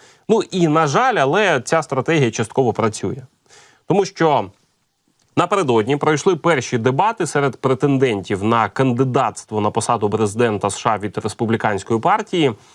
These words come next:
і Трамп ці дебати проігнорував.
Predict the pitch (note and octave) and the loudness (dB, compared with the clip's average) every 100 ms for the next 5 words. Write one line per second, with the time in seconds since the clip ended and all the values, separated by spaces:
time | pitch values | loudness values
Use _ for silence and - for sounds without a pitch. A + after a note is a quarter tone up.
0 | - _ _ F#3 D3+ F#3+ A3 G#3+ - - | -20 _ _ -2 0 0 -2 -6 -12 -6
1 | F3+ C3 A#2+ C#3+ C#3 A2+ B2 D3+ A2+ A2 | -2 0 2 2 0 -2 0 2 0 2
2 | A#2 A#2 F#2+ | 2 2 0